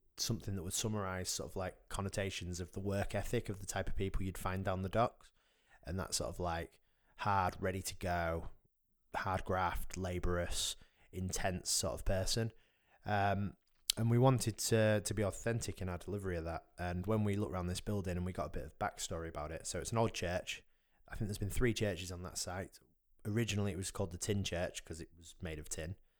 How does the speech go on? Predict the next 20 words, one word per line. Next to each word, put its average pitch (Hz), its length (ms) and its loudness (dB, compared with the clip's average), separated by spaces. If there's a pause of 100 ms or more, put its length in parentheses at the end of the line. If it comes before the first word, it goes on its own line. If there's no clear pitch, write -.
(340)
And 92 200 0
the 95 60 2
whole 104 240 6
area 98 320 2
was 90 160 0
slum 95 300 0
housing 87 480 -2
and, 82 360 -4 (120)
and 165 200 -4
sort - 180 -6
of, 170 40 -10
like, - 200 -6
poverty-stricken 82 800 -6
housing 80 380 -4
for - 140 -12
the 82 120 -6
area. 80 300 -4 (420)
Um, 80 460 -4
lots - 260 -2
of 82 160 -6